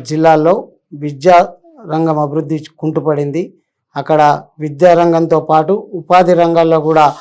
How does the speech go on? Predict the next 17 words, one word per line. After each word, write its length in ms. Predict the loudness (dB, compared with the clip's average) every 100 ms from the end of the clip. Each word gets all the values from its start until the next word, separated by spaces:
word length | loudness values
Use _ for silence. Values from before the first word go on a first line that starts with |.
| -16 _ -2
అవకాశాలు 520 | -2 2 0 0 -2
కోల్పోయాయి. 640 | -2 -6 -4 -2 0 -2 -4 _ _ _
ఈ 160 | -6 -2
రంగాల్లో 460 | 0 2 2 2
ఇప్పుడు 380 | 2 2 0 -2 _ _ -20 -4
గ్రాడ్యుయేట్ 400 | 0 2 2 4
ఎన్నికలు 340 | 2 2 0
జరుగుతున్న 460 | 0 0 0 -2 -2
నేపథ్యంలో 720 | -2 -2 -2 -2 0 -2 -2 -10 -20 -6
నేను 240 | -2 0 0
స్వతంత్ర 460 | -2 0 0 2
అభ్యర్థిగా 460 | 2 2 0 0 0
పోటీ 280 | -2 -6 -6
చేస్తున్నాను. 680 | -6 -8 -8 -6 -4 -4 -8 _ _
అంటే 180 | 0 2
ఈ 100 | 2
ప్రాంతంలో 800 | 0 2 2 4 4 4 2 0